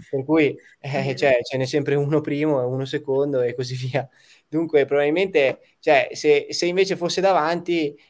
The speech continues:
Speaker 1: l'elemento di discussione sarebbe, "Ah, però dà troppo fastidio a Verstappen", e quindi potrebbe
Speaker 2: Esatto.
Speaker 1: essere un nuovo motivo di discussione. Quindi, ehm, onestamente credo che Perez sia proprio il pilota perfetto, anzi ti dirò di più,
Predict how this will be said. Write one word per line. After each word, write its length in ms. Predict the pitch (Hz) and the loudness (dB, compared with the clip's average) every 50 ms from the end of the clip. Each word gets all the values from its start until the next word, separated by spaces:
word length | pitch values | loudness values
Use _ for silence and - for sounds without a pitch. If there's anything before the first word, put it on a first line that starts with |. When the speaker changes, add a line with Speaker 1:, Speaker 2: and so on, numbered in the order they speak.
| _ | _
Speaker 1:
l'elemento 540 | _ - 143 147 147 147 143 151 160 160 151 | _ 0 0 2 2 2 2 0 0 -2 -4
di 140 | 151 151 151 | -8 -10 -8
discussione 560 | 151 151 - _ 180 175 - 156 151 156 156 | -10 -10 -8 _ -8 -4 0 0 0 0 0
sarebbe, 420 | 156 - 143 143 139 135 135 135 135 | -2 -2 -2 -2 -2 0 2 0 2
"Ah, 300 | 131 123 147 151 139 131 | 0 0 -2 -2 -2 -2
però 360 | - 139 135 143 156 151 135 | -2 0 2 4 4 4 4
dà 140 | 127 131 127 | 2 -2 -2
troppo 240 | 127 131 131 131 127 | -2 -4 -8 -8 -8
fastidio 380 | - 135 127 - - 135 131 | -14 -14 -14 -12 -8 -2 -2
a 40 | 135 131 | 0 0
Verstappen", 640 | 147 143 139 - - 123 131 - _ - 135 123 | 0 -4 -4 -6 -6 -4 -4 -6 _ -6 -4 -4
e 100 | 123 117 | -6 -8
quindi 320 | - 135 131 131 127 127 123 | -8 -8 -8 -8 -8 -8 -10
potrebbe 320 | - - - 269 285 277 | -12 0 2 2 4 6
Speaker 2:
Esatto. 540 | 247 233 233 240 - - 240 233 240 - - - - - | 4 4 4 2 2 2 2 2 2 -4 -10 -16 -20 -4
Speaker 1:
essere 200 | - 339 330 143 | -2 -2 -2 0
un 60 | 139 | -2
nuovo 280 | 135 135 139 143 143 139 | 0 4 4 4 4 4
motivo 340 | 135 131 131 131 139 139 139 | 2 -2 -4 -4 0 0 2
di 120 | 139 135 135 | 2 0 -2
discussione. 760 | 131 127 - - 131 - - - 143 131 123 117 117 110 - _ _ _ _ _ _ _ _ | -8 -10 -14 -14 -14 -14 -2 0 2 2 2 0 -4 -10 -14 _ _ _ _ _ _ _ _
Quindi, 420 | - 156 180 180 160 151 143 - - | -2 0 2 2 2 2 2 0 -2
ehm, 1160 | 120 135 131 131 135 135 131 131 135 131 135 131 131 131 131 127 127 131 139 135 139 143 151 - | -2 0 2 2 2 2 2 2 0 -2 -4 -8 -8 -10 -10 -12 -14 -16 -16 -10 -6 -6 -4 -4
onestamente 960 | 156 147 143 139 139 131 - 175 160 180 214 240 233 240 226 190 156 127 - - _ _ _ _ | -4 -4 -4 -6 -6 2 4 4 6 8 8 8 10 10 10 10 10 8 6 -2 _ _ _ _
credo 360 | - 160 180 214 220 220 185 | -2 4 6 8 8 8 6
che 220 | 147 - - 143 | 6 4 2 2
Perez 760 | - - 151 160 156 143 139 151 165 156 - - 165 165 165 151 | 2 2 4 4 4 6 4 2 0 0 -6 0 2 2 2 2
sia 280 | 143 - - 160 147 | -2 -2 0 0 0
proprio 480 | - - 143 160 170 - 196 196 175 131 | 2 2 0 0 2 2 2 2 2 2
il 120 | - 143 131 | 0 -6 -10
pilota 340 | - 143 139 151 156 151 143 | -2 0 2 2 2 -2 -6
perfetto, 640 | - 127 127 - 143 165 170 165 _ - - - - - | -10 -12 -6 -2 -2 -2 -2 -4 _ -10 -10 -10 -10 -10
anzi 300 | - 143 135 - - _ | -12 -12 -12 -12 -20 _
ti 100 | _ 139 | _ -6
dirò 220 | 139 147 160 202 | -4 2 2 2
di 100 | 190 160 | 0 0
più, 260 | - - 151 139 120 | -2 0 0 0 0